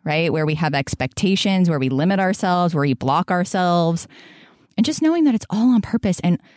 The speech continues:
none of us are separate from that. Like, we all have this. I don't know a human that still doesn't have money stories. Or blocks or limitations that we put on ourselves. This is part of what it means to be here. So this is how we keep it light.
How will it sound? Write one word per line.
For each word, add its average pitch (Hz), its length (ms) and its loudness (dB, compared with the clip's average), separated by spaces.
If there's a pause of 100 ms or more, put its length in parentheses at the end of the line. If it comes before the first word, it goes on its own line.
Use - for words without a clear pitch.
(320)
none 180 240 4
of 247 100 0
us 240 220 -2
are 180 100 0
separate - 440 -2
from 139 180 0
that. 117 260 -2
Like, 185 200 0
we 247 240 2
all 220 300 2
have 160 320 -2
this. - 420 -2 (360)
I - 60 -6
don't 214 80 2
know 240 120 2
a 214 40 0
human 185 320 2
that 151 140 -2
still 160 180 -2
doesn't 156 220 2
have 139 160 0
money 127 180 0
stories. 110 480 -2 (2000)
Or 160 100 0
blocks - 520 -4
or 180 100 2
limitations 131 580 0
that 135 100 -2
we 135 100 0
put - 160 -2
on 131 120 2
ourselves. 120 460 -2
This 262 160 -2
is 226 80 -2
part 226 200 0
of 240 100 2
what 247 120 2
it - 60 -4
means 220 240 4
to - 80 -6
be 233 160 2
here. 160 360 0 (1040)
So - 140 -2
this 254 120 2
is 277 80 -6
how 277 100 0
we 262 100 2
keep - 200 -2
it - 60 -6
light. 143 260 -2